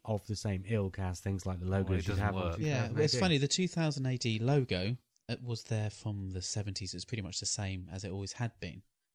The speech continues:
Speaker 3: So therefore, you forgave it, or you just knew. It's like, to me, it's part of the furniture. You just accepted it for being that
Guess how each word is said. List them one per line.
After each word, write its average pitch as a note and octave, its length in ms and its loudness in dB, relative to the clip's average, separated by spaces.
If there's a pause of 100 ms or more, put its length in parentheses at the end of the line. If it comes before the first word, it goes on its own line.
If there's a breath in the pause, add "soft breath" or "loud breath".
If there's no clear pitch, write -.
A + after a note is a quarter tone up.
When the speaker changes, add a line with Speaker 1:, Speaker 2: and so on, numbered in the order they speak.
(240)
Speaker 3:
So A#2+ 140 2
therefore, A#2+ 340 2
you G#2 100 -2
forgave - 840 0
it, F#2+ 100 -2
or G2 100 -2
you G2+ 160 -2
just - 220 -6
knew. G#2+ 280 0
It's G2+ 160 -4
like, A#2+ 160 -8 (600)
to - 120 -8
me, A#2+ 140 0
it's E2+ 80 -8
part - 200 -10
of - 40 -14
the G#2+ 60 -12
furniture. A2 400 -6
You G2 80 -10
just - 220 -8 (220)
accepted - 380 -10
it - 140 -12
for G2 80 -12
being G2 480 -6
that G#2 340 -6